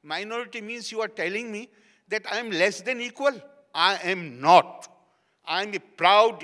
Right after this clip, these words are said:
Indian citizen who enjoys equal rights. Minority, what, what is minority?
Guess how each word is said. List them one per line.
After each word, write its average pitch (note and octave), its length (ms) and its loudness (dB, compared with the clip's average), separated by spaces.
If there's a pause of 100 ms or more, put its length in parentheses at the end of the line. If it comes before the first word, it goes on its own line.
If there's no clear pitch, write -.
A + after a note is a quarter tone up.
Indian F#3 480 -4
citizen F#3+ 680 -2 (260)
who B3+ 260 6
enjoys G3 680 4
equal G3 480 6
rights. F#3 600 8 (1900)
Minority, B3+ 760 -4
what, G3+ 380 -6
what A3+ 220 -2
is C#4+ 200 -6
minority? G#3 680 -2